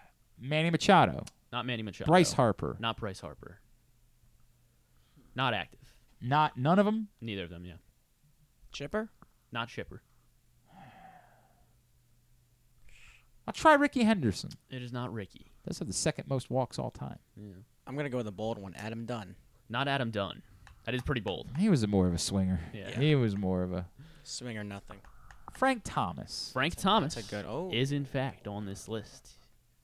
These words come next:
Speaker 1: Jeff Bagwell.
Speaker 2: Not Jeff Bagwell. The right track, though, definitely. These are great contact average hitters, the other one is.
Speaker 3: So, is that what you're saying the other
Speaker 1: Ichiro?
Speaker 3: one is?
Speaker 2: Not Ichiro. Yeah, the other one's a
Speaker 1: Tony Gwynn.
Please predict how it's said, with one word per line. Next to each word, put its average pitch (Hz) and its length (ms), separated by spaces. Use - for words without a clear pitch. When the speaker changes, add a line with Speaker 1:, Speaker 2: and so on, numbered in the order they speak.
Speaker 1:
Jeff 240 240
Bagwell. 82 640
Speaker 2:
Not 120 160
Jeff 147 240
Bagwell. 107 520
The 139 80
right 143 140
track, 98 260
though, 104 120
definitely. 104 360
These 101 120
are 101 80
great 123 400
contact 110 500
average 92 280
hitters, - 480
the 98 100
other 82 120
one - 120
is. - 200
Speaker 3:
So, - 180
is 120 140
that 120 60
what 131 60
you're 135 80
saying 175 200
the 175 80
other 180 100
Speaker 1:
Ichiro? 180 40
Speaker 3:
one 117 120
is? 120 220
Speaker 2:
Not 101 160
Ichiro. 95 400
Yeah, 98 160
the 92 80
other 85 100
one's 82 200
a - 40
Speaker 1:
Tony 165 240
Gwynn. 82 300